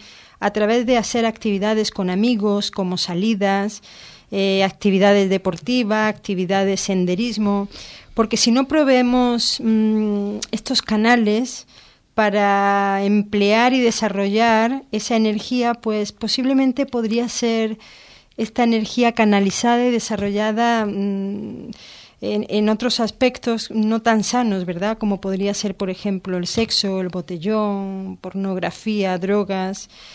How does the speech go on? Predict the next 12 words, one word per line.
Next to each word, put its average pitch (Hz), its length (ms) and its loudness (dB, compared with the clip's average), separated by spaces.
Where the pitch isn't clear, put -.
Entonces, 254 760 2
eh, 233 120 4
tenemos 240 420 2
que 247 140 2
proveer 220 680 2
canales 240 480 2
sanos 254 680 2
para 202 220 0
que 196 360 -4
nuestros 196 480 -2
hijos, 233 680 0
eh, 196 760 -2